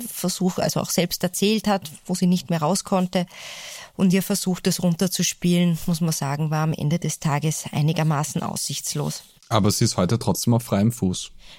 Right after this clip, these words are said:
Speaker 1: Ja, das hat alle ein bisschen gewundert, die sich mit diesem Fall beschäftigen. Jetzt, wo man die Akten vorliegen hat, macht's mehr Sinn. Sie scheint nämlich mit der Polizei zu kooperieren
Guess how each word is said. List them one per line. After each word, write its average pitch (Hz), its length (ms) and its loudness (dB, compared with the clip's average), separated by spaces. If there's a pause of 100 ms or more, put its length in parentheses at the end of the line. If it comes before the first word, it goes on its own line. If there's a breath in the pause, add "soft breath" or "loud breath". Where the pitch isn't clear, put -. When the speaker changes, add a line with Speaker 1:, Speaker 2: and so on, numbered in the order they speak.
Speaker 1:
Ja, 240 340 4
das - 380 -6
hat - 380 -4
alle 185 260 0
ein 214 160 0
bisschen 220 380 -2
gewundert, 220 480 0
die 220 40 0
sich 214 200 -2
mit 220 180 0
diesem 214 200 0
Fall 185 300 2
beschäftigen. 214 680 0 (420 loud breath)
Jetzt, 208 340 0
wo 214 80 4
man 196 180 4
die 196 100 -2
Akten 180 340 -2
vorliegen 202 460 2
hat, 202 160 0
macht's 214 320 -2
mehr 170 220 2
Sinn. 226 320 2
Sie - 160 -6
scheint 156 340 -2
nämlich 180 380 2
mit 180 160 -2
der 165 80 0
Polizei 170 500 0
zu - 140 -4
kooperieren 202 800 2